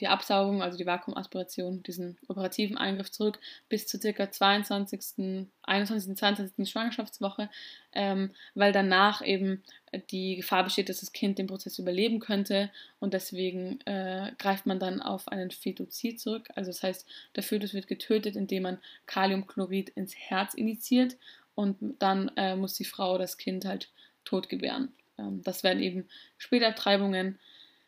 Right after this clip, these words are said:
wenn das Kind, also die Fetusentwicklung ja fortgeschritten ist. Ja, ich hoffe, ich habe jetzt irgendwie diesen Prozess halbwegs übersichtlich, äh, beschrieben. Ich kenne mich ja <laughs> natürlich logischerweise auch nicht so aus, aber zumindest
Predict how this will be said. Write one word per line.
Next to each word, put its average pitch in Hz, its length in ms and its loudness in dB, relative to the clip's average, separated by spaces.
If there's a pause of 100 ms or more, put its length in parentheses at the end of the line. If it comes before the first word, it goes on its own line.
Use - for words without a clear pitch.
(140)
wenn 196 180 4
das 190 160 -2
Kind, 208 480 0
also 180 340 -4 (100)
die 180 280 -2 (240)
Fetusentwicklung 185 760 0
ja 180 320 -6
fortgeschritten - 880 -6
ist. - 340 -10 (640)
Ja, 247 160 10
ich 208 140 2
hoffe, 220 160 -4
ich 214 80 -4
habe 220 120 -2
jetzt 196 140 0
irgendwie 214 200 2
diesen 202 200 0
Prozess 196 420 -2 (360)
halbwegs 208 240 2
übersichtlich, 202 680 -4
äh, 185 340 0 (100)
beschrieben. 214 440 0
Ich - 200 -10 (420)
kenne 202 160 6
mich 202 80 2
ja 214 60 6
<laughs> - 20 8
natürlich 226 380 12
logischerweise 202 440 0
auch 196 100 4
nicht 196 140 -2
so - 80 -10
aus, 196 180 -2
aber 196 140 -6
zumindest 196 320 0